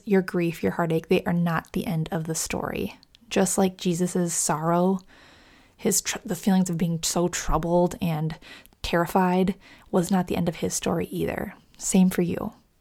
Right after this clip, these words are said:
I don't know what you're going through right now, but I do know that this is not the end of the story.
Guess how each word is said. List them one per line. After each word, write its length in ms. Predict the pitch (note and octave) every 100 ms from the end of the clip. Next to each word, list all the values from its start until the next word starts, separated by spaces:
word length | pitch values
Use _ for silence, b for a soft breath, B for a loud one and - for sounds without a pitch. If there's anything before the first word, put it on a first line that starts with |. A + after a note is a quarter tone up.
| _ F3+
I 20 |
don't 140 | F3+
know 80 | G#3
what 160 | G3+ -
you're 80 | G3+
going 220 | G3 F3+
through 160 | G3
right 80 | F3+
now, 180 | F3+ E3+
but 120 | F3
I 100 | E3+
do 120 | E3
know 120 | E3+ E3
that 100 | E3
this 180 | E3
is 140 | F3+ F3
not 240 | E3 D#3+
the 160 | - -
end 220 | D#3 D3+
of 180 | D#3+ D#3
the 80 | -
story. 480 | - - - -